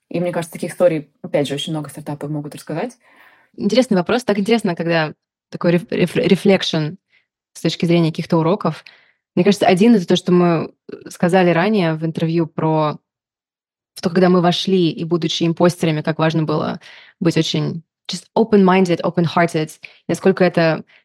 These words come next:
Speaker 2: стало магнитом для людей. И в целом у меня лично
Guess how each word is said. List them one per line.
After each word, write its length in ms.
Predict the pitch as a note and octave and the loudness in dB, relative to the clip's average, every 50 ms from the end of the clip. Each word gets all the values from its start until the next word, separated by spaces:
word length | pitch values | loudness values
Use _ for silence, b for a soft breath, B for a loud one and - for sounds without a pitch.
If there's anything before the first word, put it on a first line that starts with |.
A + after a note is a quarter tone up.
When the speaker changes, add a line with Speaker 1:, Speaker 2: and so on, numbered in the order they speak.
| b _ | b _
Speaker 2:
стало 200 | _ F3+ E3+ E3+ | _ 2 4 4
магнитом 500 | E3+ E3+ E3 F#3 F#3 F#3+ F3+ E3+ E3 D#3+ | 4 4 4 4 2 4 2 0 -2 -2
для 100 | - D#3+ | -2 -2
людей. 480 | E3 E3 D#3 E3 F3 A3+ B3+ B3 b b b b b b _ _ | -2 -2 -2 -2 -2 -2 -4 -6 b b b b b b _ _
И 80 | - G3+ | -4 -4
в 60 | - | 0
целом 440 | - G#3 A#3+ C4 B3 G#3 F3+ E3 - _ _ _ _ | 2 2 4 4 4 4 2 0 -4 _ _ _ _
у 60 | - F#3+ | 0 2
меня 160 | F#3 G#3+ B3 | 4 4 4
лично 380 | B3+ B3+ - - G3 F3 D#3+ | 2 2 0 0 -2 -2 -2